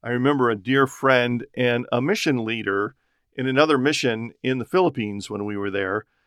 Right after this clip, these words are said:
saying that if you believe the statistics that were published about the Philippines in our time, and that was a long time ago, then every person that has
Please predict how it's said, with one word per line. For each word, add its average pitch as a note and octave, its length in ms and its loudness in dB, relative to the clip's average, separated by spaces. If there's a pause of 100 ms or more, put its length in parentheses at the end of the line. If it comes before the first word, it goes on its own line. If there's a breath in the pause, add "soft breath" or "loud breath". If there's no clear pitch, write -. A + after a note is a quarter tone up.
(120)
saying C3 380 0
that B2 260 4
if F3+ 220 0
you G3 100 -4
believe D3 400 2
the B2 120 -2
statistics - 720 -4
that - 120 -4
were A2+ 120 -2
published C3+ 460 -2
about A2 220 2
the - 60 -14
Philippines C3+ 640 -2
in A#2+ 320 -4
our F3+ 280 6
time, F#2+ 520 -6
and A#2 160 -2
that D#3 200 6
was G#2 360 -4
a G2+ 80 -14
long C3+ 340 0
time A2+ 220 -4
ago, F#2+ 380 -8 (680)
then C#3+ 240 2 (160)
every G3 300 4
person E3 460 0
that C3 160 2
has B2+ 180 0